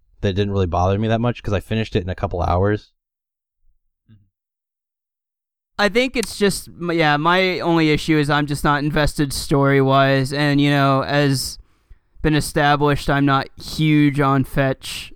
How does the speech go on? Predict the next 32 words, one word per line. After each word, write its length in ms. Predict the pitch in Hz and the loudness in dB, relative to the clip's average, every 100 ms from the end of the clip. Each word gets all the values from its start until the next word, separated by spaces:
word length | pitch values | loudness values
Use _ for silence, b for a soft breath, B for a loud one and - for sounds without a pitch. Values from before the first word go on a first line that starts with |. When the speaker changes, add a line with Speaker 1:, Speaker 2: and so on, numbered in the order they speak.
| - | -2
Speaker 2:
uh, 360 | 143 139 131 | 0 2 2
like 180 | 123 139 | 2 0
some 240 | - 143 135 | 0 0 2
people 340 | 143 143 143 | 2 2 2
are, 320 | 139 135 139 | 2 2 2
so, 260 | 143 147 143 | 0 0 2
you 140 | 220 | 0
know, 140 | 214 147 | 0 0
it's 300 | 139 - - - | -2 -8 -18 -2
a 80 | 170 | 2
little 180 | 165 151 | 2 2
bit 180 | 151 | -2
less 240 | 151 147 156 | -2 -2 0
of 80 | 143 | 2
a 100 | 143 | 4
reason, 560 | 147 143 147 139 139 - B B B B - | 4 4 2 2 0 -2 B B B B -6
and 600 | 147 147 143 139 135 151 - _ _ _ - | -2 0 4 4 2 -4 -20 _ _ _ -12
I 80 | - | -2
don't 80 | 269 | 0
know, 180 | 240 139 | 2 0
I 80 | 170 | -2
think 240 | 190 240 226 | 0 -2 -4
it's 160 | 214 | -2
a, 120 | 220 - | -2 0
I 80 | 185 | 0
think 140 | 185 185 | 0 -2
it's 120 | 175 | -2
a 80 | 147 | -4
solid 480 | - 180 180 165 | 2 2 2 0
game, 500 | 151 151 147 147 143 - - _ _ _ _ _ _ _ _ | 0 2 4 2 0 -4 -20 _ _ _ _ _ _ _ _
uh, 560 | 143 143 139 139 139 139 - | 2 4 4 4 2 0 0
but 400 | 139 131 131 | 2 2 2